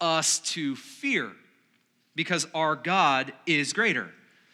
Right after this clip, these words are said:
Now the, the unseen stuff, uh, doesn't cause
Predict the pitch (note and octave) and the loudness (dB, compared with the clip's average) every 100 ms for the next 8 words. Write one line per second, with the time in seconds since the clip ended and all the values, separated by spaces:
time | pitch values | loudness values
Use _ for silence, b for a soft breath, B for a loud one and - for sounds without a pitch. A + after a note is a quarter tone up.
0 | b b b b b F3 A3+ A#3 F3 F#3 | b b b b b 6 6 4 2 0
1 | E3+ E3+ F3+ G3+ G#3+ A#3 A3 - - A#3 | 0 -2 -2 2 4 4 2 0 2 2
2 | A3+ G#3 F#3+ - - - - A3 D#3+ D3 | 4 2 0 -4 -4 -4 0 4 4 2
3 | - - B B B - F#3+ E3 F3 G#3+ | -6 -18 B B B -2 -2 -2 0 0
4 | G#3 - - A3 A3+ | 0 -4 -2 4 4